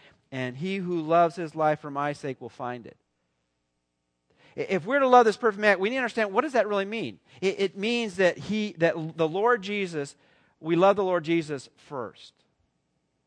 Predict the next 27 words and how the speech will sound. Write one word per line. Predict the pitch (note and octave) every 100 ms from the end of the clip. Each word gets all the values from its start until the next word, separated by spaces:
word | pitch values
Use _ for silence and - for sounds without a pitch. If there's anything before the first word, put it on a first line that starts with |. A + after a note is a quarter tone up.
| _ _ _ _ _ _ _ _ - D3
A-, | C#3+
as | F3
we | F3
look | G3+ G3
at | D#3
every | F3 A3+ C4
other | C4
relationship | A3 G3 F3+ G3 A3 B3 A3 A3 F#3+
in | F3
our | D#3+ D3
life, | D#3+ D3+ B2+ A#2+ _ _ _ _
he | - - G#3 F#3 D3+ B2
has | - - E3+ D#3+ C#3 A#2+ - _
top | - F#3+ E3+ C#3 -
priority. | - C3+ B2+ C#3+ D3 A#2+ F#2 _ _ _ _ _ _ _ _ _ _ _ _ _ _ _ E3
Now, | D#3+
we're | A#3
not | A3
gonna | G#3+ F#3
unpack | E3 F#3+ G#3 G#3
that | F3
this | D#3+ F3+
morning, | F#3+ F#3 C#3+ - - _
but | C#3 F3 D#3+ D#3 _ _ -
if | D#3
you | F3 F#3
understand | G#3+ A3 G3+ A3 G#3+ G3+ F#3 E3+